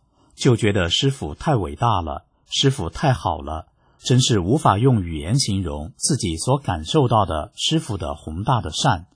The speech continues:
真善忍的善。我没有想到，也根本没有去想，师父的这段法对我们的正法与修炼还有什么具体的指导作用。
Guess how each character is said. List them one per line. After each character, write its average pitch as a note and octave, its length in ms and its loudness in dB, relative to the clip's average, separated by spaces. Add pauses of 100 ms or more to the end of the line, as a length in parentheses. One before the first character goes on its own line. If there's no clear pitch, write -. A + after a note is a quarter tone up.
(300)
真 D3+ 280 4
善 D#3+ 220 4
忍 D#2 220 -2
的 C#2+ 120 -10
善。 G2+ 360 -2 (640)
我 A#2 160 6
没 A2+ 160 6
有 D3 120 6
想 E2 300 -2
到， F#2 340 0 (220)
也 G#2+ 180 4
根 F3 220 6
本 G2+ 160 2
没 E2+ 160 -4
有 A2+ 160 2
去 C#3+ 220 -2
想， D2+ 420 -4 (260)
师 - 240 2
父 C#3 160 0
的 F#2 140 0
这 D3+ 140 0
段 C#3 200 2
法 D#2 380 -2 (160)
对 D3 200 8
我 E2 140 0
们 F#2 140 0
的 B2+ 100 4
正 D#3+ 260 2
法 E2 260 2
与 F2 160 -8
修 D#3 300 -2
炼 A2+ 280 2 (180)
还 - 180 0
有 D3 140 6
什 - 140 -4
么 F#2 160 0
具 F3 220 2
体 - 180 -6
的 D2 160 -8
指 G2+ 200 -4
导 G#2 160 -2
作 A2 260 0
用。 D2+ 220 -8